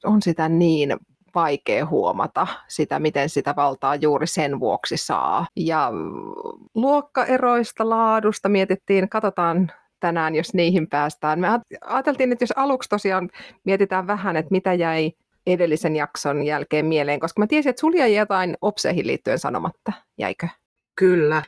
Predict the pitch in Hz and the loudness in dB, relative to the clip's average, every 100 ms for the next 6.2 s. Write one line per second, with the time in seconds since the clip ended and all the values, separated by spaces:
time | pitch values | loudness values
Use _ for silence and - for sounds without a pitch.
0 | - 175 170 220 220 254 247 175 156 160 | 2 2 4 4 4 2 2 2 2 2
1 | 175 160 151 147 - 214 - 226 226 226 | 2 2 2 0 0 -2 2 2 2 2
2 | 247 190 - 165 - 196 160 143 147 156 | 0 0 2 0 2 2 4 2 0 0
3 | 160 160 165 170 143 - 131 117 120 127 | -2 -2 -2 0 -2 0 2 2 0 -4
4 | 120 143 - 127 139 147 170 151 - - | -4 -6 -4 -4 -2 0 0 0 -2 -2
5 | 202 202 202 202 190 180 165 147 147 143 | 0 2 2 2 2 2 2 2 2 0
6 | - | 0